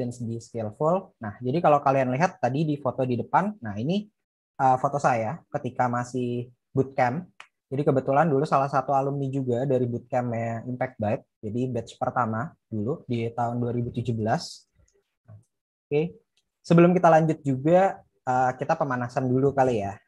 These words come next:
Nah, oke, boleh nih mungkin dituliskan, eh, salah satu alasan kalian, kenapa sih kalian tuh pengen banget untuk belajar coding?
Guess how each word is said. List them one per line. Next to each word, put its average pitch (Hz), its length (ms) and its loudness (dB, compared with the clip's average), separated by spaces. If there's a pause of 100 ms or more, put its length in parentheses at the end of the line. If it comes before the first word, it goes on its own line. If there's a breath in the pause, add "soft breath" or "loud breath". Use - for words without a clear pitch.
Nah, 90 160 -14 (640)
oke, 156 320 -4 (400)
boleh 233 240 8
nih 202 240 4
mungkin 185 400 2
dituliskan, 139 880 0 (320)
eh, 117 480 0 (320)
salah 139 320 2
satu 147 240 0
alasan 139 400 0
kalian, 120 480 -2
kenapa 180 240 0
sih 208 160 -8
kalian 151 240 2
tuh 220 240 -4 (400)
pengen 151 240 2
banget 143 320 2
untuk 151 160 -6
belajar 123 320 0
coding? 107 400 -6